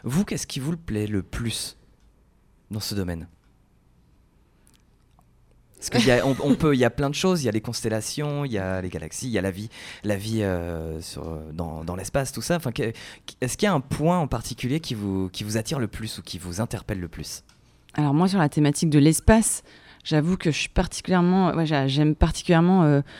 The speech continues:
Speaker 2: connaître tout ce qui est, euh, l'entraînement sportif des astronautes en amont, enfin même pas que sportif, en fait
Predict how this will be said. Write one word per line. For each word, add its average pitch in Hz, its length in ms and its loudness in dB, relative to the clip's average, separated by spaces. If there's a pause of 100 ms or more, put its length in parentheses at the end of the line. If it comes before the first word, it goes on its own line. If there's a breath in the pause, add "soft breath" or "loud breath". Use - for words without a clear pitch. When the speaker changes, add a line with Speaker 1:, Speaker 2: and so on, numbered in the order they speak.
(400 loud breath)
Speaker 2:
connaître 185 420 2
tout 208 140 -2
ce - 100 -4
qui 208 140 2
est, 196 120 8
euh, 151 240 8
l'entraînement 185 840 6
sportif - 500 0
des 165 180 4
astronautes 185 520 6
en 165 100 6
amont, 160 280 8
enfin 165 280 6
même 175 300 6
pas 190 100 6
que 202 100 4
sportif, - 480 2
en 156 80 4
fait 151 160 2